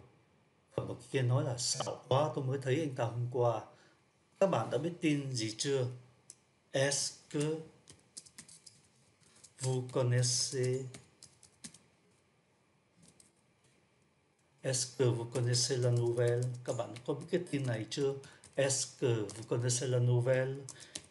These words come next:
Pierre est parti pour la France. Ờ, Pierre đã đi Pháp rồi.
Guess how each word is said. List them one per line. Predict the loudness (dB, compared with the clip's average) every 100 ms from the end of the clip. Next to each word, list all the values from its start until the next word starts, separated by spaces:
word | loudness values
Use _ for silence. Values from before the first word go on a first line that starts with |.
| -20 -10
Pierre | -4 0 2 0 -2 -8 -20 -20 _ _ _ -14 -14 -14 _ _ _ _ -20 _ 2
est | 2 2 -2
parti | -4 -4 -8 -10 -10 -12 -18 -20 _ _ _ _ _ _ _ _ _ _ _
pour | -2 2 2 0 -8 -20 _ -2
la | 0 0
France. | 0 0 0 0 -2 -4 -8 -20 _ -20 -20 -20 _ _ _
Ờ, | -10 -6
Pierre | 0 0
đã | 0
đi | -2 -4
Pháp | 0 0 0
rồi. | -2